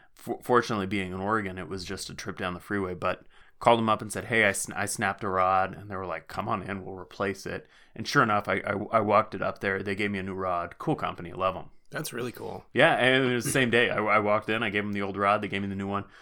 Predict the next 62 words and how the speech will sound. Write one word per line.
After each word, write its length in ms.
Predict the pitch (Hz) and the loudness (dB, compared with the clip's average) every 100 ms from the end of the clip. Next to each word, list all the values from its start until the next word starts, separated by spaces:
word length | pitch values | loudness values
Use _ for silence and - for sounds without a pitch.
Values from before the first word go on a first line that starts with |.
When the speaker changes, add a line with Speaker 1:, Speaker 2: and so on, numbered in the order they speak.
| - | -4
Speaker 1:
Now, 120 | 120 | -2
not 240 | 117 113 113 | 2 4 4
everybody 340 | 107 104 101 | 2 0 0
who's 160 | 101 92 | -2 -2
listening 300 | 98 - 101 | -4 -4 -4
to 60 | 95 | -4
this 200 | 95 - | -6 -6
is 120 | 87 | -8
gonna 160 | 101 90 | -8 -6
have 200 | 92 95 | -4 -2
that 140 | 82 | -4
luxury, 420 | 90 92 - 87 90 | -4 -8 -10 -10 -10
but, 380 | 87 95 - - - _ _ | -6 -6 -6 -14 -20 _ _
um, 440 | - 92 90 90 85 - _ _ | -2 -2 -2 -6 -10 -18 _ _
Speaker 2:
But 120 | 151 | 4
I 80 | 160 | 4
Speaker 1:
y- 60 | 196 | 4
Speaker 2:
think 120 | 131 | 2
that 120 | 110 | 2
speaks 320 | - 117 104 - | 2 -2 -4 -4
to 80 | |
the 100 | 107 | -4
value 400 | 92 92 95 107 | 0 0 0 0
of 80 | 87 | -4
a 60 | 87 | -8
company. 320 | - 90 98 | -10 -8 -4
I 40 | |
mean, 120 | 110 98 | -2 -2
the 80 | |
value 300 | 85 82 92 92 | -2 -4 -4 -6
of 60 | |
a 40 | 82 | -8
brand, 540 | 67 82 95 98 85 | -6 -6 -4 -4 -6
that 100 | 90 | -6
they're 120 | 95 90 | -4 -4
willing 300 | 92 92 92 | -4 -6 -6
to 140 | 95 | -8
just 220 | 85 87 | -8 -6
replace 360 | 98 - 92 - | -6 -4 -6 -6
it, 80 | 92 | -6
no 100 | 98 | -8
questions. 380 | - 95 92 - | -8 -8 -8 -4
I 120 | 113 | -2
mean, 120 | 123 | 0
you 80 | 131 | -2
could 120 | 143 | -2
have 80 | 143 | -4
closed 220 | 151 143 | -2 -4
that 60 | 139 | -4
shit 180 | - 135 | -6 -6
in 40 | |
your 100 | 117 | -6
door. 480 | 92 98 113 - - | -4 -4 -2 -4 -6
You 80 | 117 | -2
Speaker 1:
R- 60 | 123 | 0
Speaker 2:
could 80 | |
have 120 | 123 110 | 0 0
broke 220 | 117 113 | 0 2
it 20 | |
over 100 | 110 | 0
your 100 | 98 | 0
knee. 460 | 92 104 113 90 | -2 -4 -4 -4